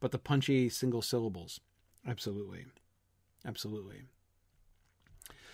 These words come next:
Um, and then notice, um, Fourth Dauntless, how the sort of corresponding to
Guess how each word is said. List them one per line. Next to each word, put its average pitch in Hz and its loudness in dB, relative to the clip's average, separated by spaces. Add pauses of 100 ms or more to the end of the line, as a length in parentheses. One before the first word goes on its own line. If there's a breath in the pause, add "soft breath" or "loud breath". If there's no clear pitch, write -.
(280 loud breath)
Um, 101 4 (840 soft breath)
and 147 8
then 160 10 (100)
notice, 151 6 (560)
um, 110 2 (580)
Fourth 143 2
Dauntless, 120 0 (280 soft breath)
how 123 6 (800)
the 127 6
sort 127 4
of - 0 (440)
corresponding 143 4
to 185 8